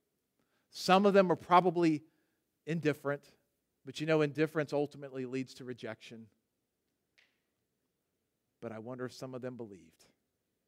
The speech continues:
and placed their faith in Christ. If you've never done that, let me encourage you to do that this morning. Trusting Jesus Christ, who is I am, but who also went to the cross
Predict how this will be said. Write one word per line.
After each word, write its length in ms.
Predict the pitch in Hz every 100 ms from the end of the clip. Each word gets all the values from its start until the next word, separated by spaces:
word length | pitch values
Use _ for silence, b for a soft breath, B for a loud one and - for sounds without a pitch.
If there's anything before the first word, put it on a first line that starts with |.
| _ _ _ _ _
and 80 | -
placed 300 | - 110 107
their 100 | 113
faith 320 | 104 104 98
in 80 | 107
Christ. 500 | - - 78 - _ _ _ _ _ _ _ _ _ _ _ _
If 60 | -
you've 120 | 117
never 260 | 131 135 143
done 260 | 139 139
that, 160 | 127 113
let 80 | 135
me 100 | 143
encourage 420 | 135 - 143 135
you 60 |
to 100 | 131
do 180 | 117 135
that 300 | 135 120 107
this 240 | 110 139 -
morning. 340 | 131 123 92 80 _ _ _ _ _ _ _ _ -
Trusting 500 | 139 135 160 - 160
Jesus 400 | 123 123 123 127
Christ, 600 | - 117 85 - _ _ _ _ _ _ _ _ _
who 120 | 98
is 160 | 113 120
I 140 | 120
am, 340 | - 104 82 _ _ _ _ _ _ _ _
but 80 | 110
who 80 | 104
also 260 | 107 -
went 160 | 104 107
to 60 | 101
the 80 | 104
cross 560 | - 113 82 - -